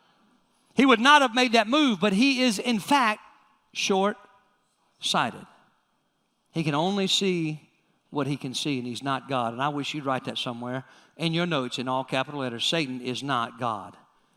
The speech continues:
He's not a God. He's not godlike. You just need to write that somewhere so you can be reminded of that, as you and I oftentimes will say, "Well, Satan made me <laughs> do it."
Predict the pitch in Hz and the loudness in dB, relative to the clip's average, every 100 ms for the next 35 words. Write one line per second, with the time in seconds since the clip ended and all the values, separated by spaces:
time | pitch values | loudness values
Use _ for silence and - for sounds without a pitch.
0 | _ _ - 196 165 170 165 202 160 120 | _ _ 0 0 2 0 2 -2 0 -4
1 | 92 92 - _ _ - 214 175 202 175 | -4 -12 -20 _ _ 0 0 4 0 2
2 | 180 175 147 160 123 - - _ _ _ | 2 2 4 2 0 -4 -20 _ _ _
3 | 226 247 196 226 190 208 226 175 - 190 | 0 0 0 -2 2 2 2 -2 -2 -2
4 | 180 160 190 180 226 175 196 170 151 170 | 0 -2 -2 -2 -2 -2 -2 0 2 2
5 | 233 208 156 135 123 139 131 127 160 214 | 2 2 0 0 -2 -2 0 -4 -2 0
6 | 196 196 190 202 170 185 175 151 165 160 | 4 4 4 0 -2 0 0 -2 -4 -2
7 | 208 233 - - - 240 214 156 143 127 | -2 -2 -4 -2 0 0 -2 -4 -4 -4
8 | 127 127 - 113 | -4 -6 -6 -8